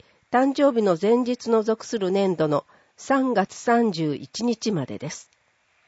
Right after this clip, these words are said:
乗車前に子供はヘルメットを着用させ、乗車後にはシートベルトを正しく着用させましょう。幼児二人同乗用自転車とは、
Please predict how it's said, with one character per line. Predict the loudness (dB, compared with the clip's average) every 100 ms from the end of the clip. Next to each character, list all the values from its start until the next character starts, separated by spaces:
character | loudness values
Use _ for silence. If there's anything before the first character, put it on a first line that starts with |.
| _ _ _ _ _ _ _ _ _ _ -4
乗 | 0 2
車 | 4 4
前 | 4 2
に | 0 -2
子 | -2
供 | 2 4 6
は | 4
ヘ | 2
ル | 0 2
メ | 2
ッ |
ト | 2 0
を | 0
着 | -2 -4 -2
用 | -2 -2
さ | -4
せ、 | -4 -4 -4 _ _ _ _ _ _
乗 | 4 4
車 | 6 4
後 | 6 6
に | 4
は | 2 -2
シ | -4 0
ー |
ト | 2
ベ | 4 2
ル |
ト | 2 0
を | 0 -4 -4
正 | -2 -2 -4
し |
く | -6 -6
着 | -4 -2 0
用 | 0 -2
さ | -4 -8
せ | -6
ま | -6 -8
し | -6
ょ | -6 -8 _ _ _
う。 | _ _ _ _ _ _ _ _ _ _ _ _ _ _ _ _ _ -2
幼 | 0 0
児 | 0 -4
二 | 0 2
人 | 2 4
同 | 6 6
乗 | 6 4
用 | 4 2 2
自 | -2
転 | -4 -2 -2
車 | -6
と | -8 -12
は、 | -14